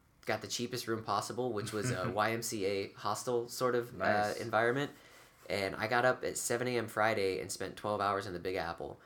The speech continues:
Speaker 1: And it, I, I saw every possible thing I think anybody could expect to
Speaker 2: <laughs>
Speaker 1: see in a twelve-hour period. Um, quickly, that was the Brooklyn Bridge,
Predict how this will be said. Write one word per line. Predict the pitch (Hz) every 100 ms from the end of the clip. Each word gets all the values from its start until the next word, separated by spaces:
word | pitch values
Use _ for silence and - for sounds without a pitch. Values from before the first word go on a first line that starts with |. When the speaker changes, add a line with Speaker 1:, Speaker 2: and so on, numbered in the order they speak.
| - - _ _
Speaker 1:
And | 92 92 90 92 -
it, | 110 110 - - _ _ _ _ -
I, | - 123 -
I | 117 127
saw | - 123 113
every | 107 120 120
possible | 120 110 107 101
thing | - 98
I | 92
think | 101 92
anybody | 98 95 95
could | 92 95
expect | 82 - 113 92
to | 113
Speaker 2:
<laughs> |
Speaker 1:
see | 107 98 87 92 -
in | 87
a |
twelve-hour | - 92 87 85
period. | 78 98 98 107 107 - - - -
Um, | 82 85 80 76 - - _ - -
quickly, | - 117 117
that | 98
was | 95 -
the |
Brooklyn | 90 113 110 104
Bridge, | 98 107 113 110 107 -